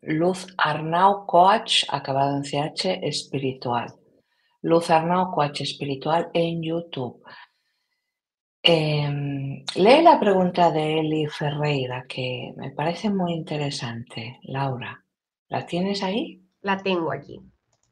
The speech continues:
Speaker 2: La voy a lanzar aquí a pantalla. Nos dice que padece de dispersión, que le cuesta concentrarse y que a veces, eh, siente miedo sin motivo, pereza,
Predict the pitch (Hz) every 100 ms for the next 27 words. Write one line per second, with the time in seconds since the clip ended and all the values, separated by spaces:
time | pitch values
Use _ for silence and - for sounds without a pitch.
0 | _ _ 175 185 185 180 175 170 170 175
1 | 175 180 180 165 147 156 165 190 240 277
2 | 330 339 - _ _ _ _ _ 214 220
3 | 202 226 226 233 220 208 196 208 214 247
4 | 233 208 220 262 - 190 196 - 262 320
5 | 339 339 208 202 240 208 208 277 277 220
6 | 208 214 214 202 240 240 233 214 190 202
7 | 214 - 226 233 233 - 196 190 196 208
8 | 208 202 202 214 208 196 262 - 190 175
9 | 175 185 175 156 156 170 165 233 240 285
10 | 294 330